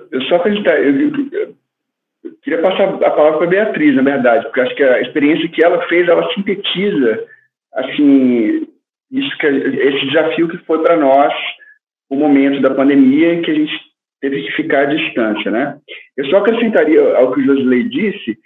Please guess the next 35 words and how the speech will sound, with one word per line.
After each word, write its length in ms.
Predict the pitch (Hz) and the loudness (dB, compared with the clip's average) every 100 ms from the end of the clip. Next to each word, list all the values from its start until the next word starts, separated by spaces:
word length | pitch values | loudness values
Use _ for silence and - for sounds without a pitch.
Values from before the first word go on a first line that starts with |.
| _ _ - | _ _ -8
é 60 | 135 | -6
que 180 | - 156 | -4 -2
nas 420 | 147 180 254 - | 0 2 0 0
performances, 1000 | 208 - - 147 190 220 139 120 123 104 - - _ _ _ | -2 -4 0 2 2 2 -2 -2 -6 -8 -10 -20 _ _ _
a 60 | - | -6
tecnologia 800 | 143 196 208 202 175 143 165 240 247 | -4 0 2 4 4 2 -2 -2 -2
sempre 180 | 233 240 | -2 -2
esteve 240 | 214 208 | 0 0
presente, 580 | 214 226 180 160 156 156 - - _ _ _ _ _ _ _ - | 0 0 2 2 0 -2 -6 -12 _ _ _ _ _ _ _ 0
seja 480 | 202 226 220 - - | 2 2 0 -2 -4
nas 240 | 147 156 160 | -2 0 0
tecnologias 600 | 170 165 147 143 139 135 | 0 2 2 2 2 2
da 120 | 139 | 2
voz, 420 | 120 123 131 - - | 2 4 4 2 -2
como 200 | 156 131 | -2 0
já 100 | 131 | 0
disse 260 | 127 127 | 0 -4
a 60 | 127 | -8
Cristina 520 | 117 - - 135 127 | -8 -8 -4 -2 -2
aqui, 400 | - - 185 240 _ _ _ _ _ | -4 -4 -4 -4 _ _ _ _ _
quanto 240 | - 349 202 | -4 -2 0
na 160 | 196 | 0
tecnologia 640 | 196 196 196 185 175 139 165 | 0 0 2 2 2 4 2
no 100 | 170 | 2
sentido 800 | 175 165 156 143 131 120 120 123 _ | -2 -2 0 2 2 0 -2 -6 _
mais 320 | 120 131 156 156 | -2 0 0 0
comum 280 | 151 127 175 | 0 2 4
e 60 | |
mais 200 | 147 135 139 | 4 2 2
empregado, 640 | 143 147 117 120 151 165 | 0 0 0 2 0 -2
que 180 | - 143 | 0 2
é 420 | 131 127 110 104 - _ _ _ _ 277 | 4 4 2 0 -6 _ _ _ _ -4
o 120 | 147 | 0
uso 260 | 151 143 | 2 0
de 480 | 120 127 120 107 - | 2 2 2 0 -4